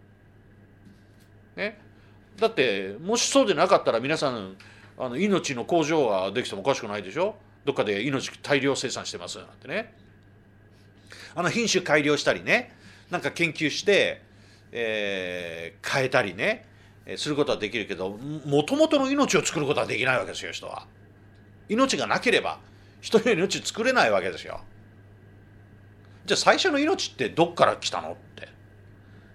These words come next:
だって、命がないものから命は生まれないとしたら、最初は何なのって。だから、最初も命だっていうことですよ。じゃあ、その最初の命って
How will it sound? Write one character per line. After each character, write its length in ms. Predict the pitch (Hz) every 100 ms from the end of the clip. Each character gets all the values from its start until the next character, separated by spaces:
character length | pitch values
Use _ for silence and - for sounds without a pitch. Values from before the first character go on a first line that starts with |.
| -
だ 80 | -
っ 40 | -
て、 120 | -
命 400 | 135 330 381 214
が 100 | 165
な 160 | 135 269
い 60 |
も 120 | 214
の 100 | 143
か 120 | 110 117
ら 300 | 107 87 76 - - - - - - - - - - - -
命 260 | 165 175
は 60 | 107
生 60 | 127
ま 80 |
れ 100 | 254
な 120 | 247 180
い 60 |
と 120 | 104 87
し 60 |
た 80 | 87
ら、 60 | 87
最 200 | 208 240
初 120 | 277
は 100 | 170
何 240 | 127 170
な 100 | 151
の 140 | 90 110
っ 40 |
て。 60 | - - - -
だ 20 |
か 40 | - - - - - - - - - -
ら、 80 | 151
最 220 | - 226
初 140 | 277 247
も 100 | 160
命 300 | 214 262 110
だ 80 | 143
っ 120 | -
て 60 |
い 40 | 98
う 20 |
こ 80 | 98
と 80 | 82
で 80 |
す 80 | -
よ。 80 | - - - - - - - - - - - - - - - - - - -
じ 120 | 196
ゃ 20 |
あ、 0 |
そ 140 | 208 254
の 80 |
最 160 | 233 240
初 120 | 233
の 80 | 220
命 420 | 135 165 240 -
っ 40 | -
て 260 | - 78